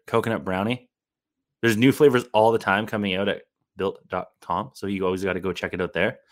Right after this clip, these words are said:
And the best part is, when you find your favorite, most Built Bars only contain a hundred and thirty calories, four grams of sugar, four net carbs, and seventeen grams of protein. Compare that to your chocolate bar, candy bar for, uh, you American listeners,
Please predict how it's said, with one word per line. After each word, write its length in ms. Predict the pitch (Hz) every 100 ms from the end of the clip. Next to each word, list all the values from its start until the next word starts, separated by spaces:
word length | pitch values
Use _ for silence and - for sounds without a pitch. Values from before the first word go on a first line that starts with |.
| - - 131
And 240 | 180 156
the 40 |
best 220 | 131 151 -
part 160 | 135
is, 220 | 170 131
when 100 | 123
you 60 | 120
find 260 | 135 135 123
your 80 |
favorite, 500 | 110 127 151 98 - - _ _ _ _ _ _
most 240 | 110 170 -
Built 200 | 175 190
Bars 180 | 127 127
only 160 | 127
contain 260 | 120 123 120
a 40 |
hundred 200 | 123 131
and 80 | 123
thirty 200 | 123 117
calories, 500 | 113 110 127 147 - _
four 240 | - 123
grams 180 | 123 113
of 80 | 107
sugar, 300 | 113 120 123
four 240 | - 123
net 220 | 113 110 -
carbs, 260 | 107 139
and 100 | 127
seventeen 380 | 120 120 110 110
grams 300 | 110 113 104
of 100 | 101
protein. 400 | 120 139 110 - _ _ _ -
Compare 260 | 127 147 135
that 180 | 135 -
to 80 | 120
your 280 | 110 98 98 _ _ _ _ _ _ _ _ _ _
chocolate 340 | 107 85 85
bar, 260 | 90 131 _ _ _ -
candy 260 | 101 90
bar 240 | 85 87 90
for, 220 | 90 87
uh, 80 | - _ _ -
you 140 | 90
American 340 | 87 85 82
listeners, 380 | 87 87 107 -